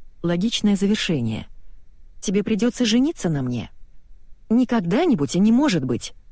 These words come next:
Прямо сейчас». Уже отвожу руку для броска, но Николас хватает меня за запястье,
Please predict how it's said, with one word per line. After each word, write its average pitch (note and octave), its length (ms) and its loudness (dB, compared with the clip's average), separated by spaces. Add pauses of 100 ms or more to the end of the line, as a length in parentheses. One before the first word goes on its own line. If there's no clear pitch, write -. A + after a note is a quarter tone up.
(100)
Прямо D#4+ 260 2
сейчас». - 560 -2 (1000)
Уже E3+ 240 0
отвожу F#3+ 400 2
руку F3+ 280 0
для C3+ 140 0
броска, D3 480 -2 (560)
но F3+ 160 2
Николас G#3 460 0
хватает A#3 480 0
меня G3 240 2
за G3 100 0
запястье, D#3+ 720 -4